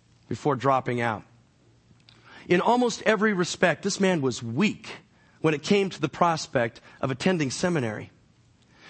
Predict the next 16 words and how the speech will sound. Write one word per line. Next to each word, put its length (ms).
Now, 80
the 120
only 180
hope 220
he 100
had 440
was 200
to 180
absolutely 840
trust 800
and 120
rely 640
on 140
God 500
for 240
everything. 580